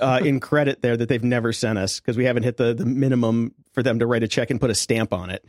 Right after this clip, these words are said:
Speaker 2: Yeah, it's insane.
Speaker 1: Mm.
Speaker 2: Ah, so speaking of companies screwing you, Instagram. Uh,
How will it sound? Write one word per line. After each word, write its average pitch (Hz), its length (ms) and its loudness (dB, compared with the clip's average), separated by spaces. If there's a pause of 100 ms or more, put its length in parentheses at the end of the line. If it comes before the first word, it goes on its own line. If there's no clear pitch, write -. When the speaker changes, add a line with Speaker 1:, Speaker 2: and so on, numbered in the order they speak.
(520)
Speaker 2:
Yeah, 78 240 -8 (140)
it's - 140 -18
insane. 76 480 -10 (240)
Speaker 1:
Mm. 104 200 0 (800)
Speaker 2:
Ah, 175 340 0
so 151 380 2
speaking 135 380 -4
of 107 100 -4
companies 104 380 -2
screwing 95 360 -2
you, 113 140 0
Instagram. 113 640 -2 (280)
Uh, 113 340 2